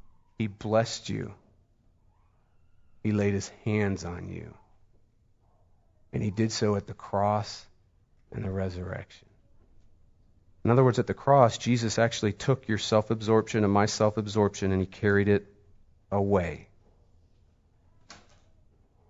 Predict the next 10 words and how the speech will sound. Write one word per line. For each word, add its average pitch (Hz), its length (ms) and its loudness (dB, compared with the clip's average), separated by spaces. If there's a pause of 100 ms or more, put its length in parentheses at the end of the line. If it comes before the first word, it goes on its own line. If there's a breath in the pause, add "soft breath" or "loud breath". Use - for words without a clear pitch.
(760)
He 101 60 -2
crushed - 600 -2
it. - 260 -10 (1500)
He 107 80 0
defeated 104 720 0
it. - 260 -12 (1300)
And 113 120 -2
at 107 120 0
the 110 100 0
resurrection, 120 1000 2